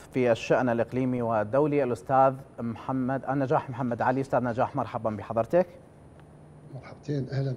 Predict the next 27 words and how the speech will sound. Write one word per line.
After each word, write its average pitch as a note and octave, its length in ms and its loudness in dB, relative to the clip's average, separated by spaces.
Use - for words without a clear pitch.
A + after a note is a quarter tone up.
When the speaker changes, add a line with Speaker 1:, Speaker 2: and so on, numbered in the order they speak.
Speaker 2:
بك. - 280 -16
Speaker 1:
أهلا A#2 340 -4
بجنابك. B2 600 4
ومن F3+ 260 10
بيروت F#3+ 340 10
الباحث D#3+ 420 10
في D3 160 6
الشأن C#3+ 280 6
السياسي C3+ 580 4
وشقيق B2 1040 6
الشهيد B2 440 2
القائد B2+ 420 6
محمد A#2 340 0
حسين A#2 280 -2
سرور، C#3 460 4
الأستاذ C#3 560 6
نبيل C3 460 0
سرور. C#3 560 4
آه، B2 340 10
أرحب C#3 680 6
بك C3 280 -2
وأقدم C3+ 1080 6
لك، B2+ 180 2
آه، B2 680 4
أسماء C3 440 4
آيات C3 280 6
العزاء، B2 560 6